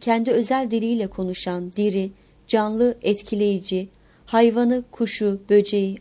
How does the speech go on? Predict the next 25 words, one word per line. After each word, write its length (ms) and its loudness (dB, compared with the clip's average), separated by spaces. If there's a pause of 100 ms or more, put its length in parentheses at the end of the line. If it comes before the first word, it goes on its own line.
ağacı, 540 -2
suyu, 460 -4 (180)
güneşi, 560 -2 (440)
ayı, 420 4
yıldızları, 600 0
gündüzü, 720 -2 (340)
gecesi 460 4
ve 80 0
havasıyla 680 -2
bir 200 -2
doğa. 300 -4 (440)
Aydınlık, 560 0 (100)
insanı 380 0
sevince 520 0
boğan, 340 -4 (340)
insanın 500 2
doğayla 360 2
ilişkin 460 -2
sevdasını 840 -4
daha 220 -2
yoğun 300 2
hale 340 -2
getiren 500 -4
bir 200 -6
doğa. 280 -4